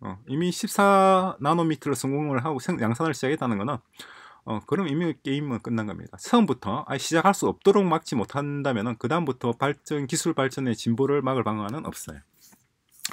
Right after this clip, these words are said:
반도체만 하더라도 그렇단 말이죠. 그죠? 분야도 확대되는 것이고. 그죠? 그럼 이 해결 방안,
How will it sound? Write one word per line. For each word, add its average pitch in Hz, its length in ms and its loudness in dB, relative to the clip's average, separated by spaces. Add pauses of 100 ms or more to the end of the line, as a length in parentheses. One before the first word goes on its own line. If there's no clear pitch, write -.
(360)
반도체만 120 800 2
하더라도 110 380 -4
그렇단 107 280 -4
말이죠. 95 320 -12
그죠? - 220 -20 (580)
분야도 156 340 2
확대되는 101 500 -4
것이고. - 380 -12 (440)
그죠? - 140 -12 (300)
그럼 139 120 -2
이 160 220 0
해결 175 300 2
방안, 120 280 2